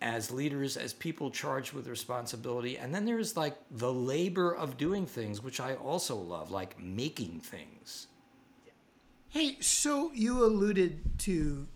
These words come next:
Speaker 2: some of your health challenges, and, and I know it's been a, a, a struggle for you.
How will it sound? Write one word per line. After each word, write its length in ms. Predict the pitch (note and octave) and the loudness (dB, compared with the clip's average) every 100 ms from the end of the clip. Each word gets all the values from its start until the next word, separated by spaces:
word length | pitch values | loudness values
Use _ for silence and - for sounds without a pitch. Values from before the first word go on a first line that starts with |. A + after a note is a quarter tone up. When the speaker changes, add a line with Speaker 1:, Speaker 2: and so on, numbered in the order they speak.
| - | -2
Speaker 2:
some 320 | - F3+ D#3+ | -2 0 -2
of 140 | D3+ C#3 | -2 -4
your 140 | C3+ | -6
health 400 | - C#3+ C#3 - | -4 -4 -4 -8
challenges, 760 | - A#2+ A#2 A#2 A2+ A2 A2 - - - - - | -8 -6 -6 -8 -8 -6 -6 -8 -16 -20 -20 -8
and, 220 | C#3+ D3 D3 | -4 -4 -2
and 160 | F3 F3+ | 2 4
I 80 | |
know 260 | F3+ F#3+ F#3 | 8 8 8
it's 180 | F3+ - | 6 2
been 260 | D#3+ D#3 | 0 0
a, 80 | D#3 - E3 E3+ - - - C#3 | -2 -6 -16 -18 -20 -20 -16 -12
a, 320 | C3 B2 B2 - | -10 -10 -12 -10
a 60 | C3+ | -8
struggle 420 | - D#3 C#3 B2+ | -2 -2 -2 -6
for 240 | - A#2+ | -10 -10
you. 160 | A#2 | -8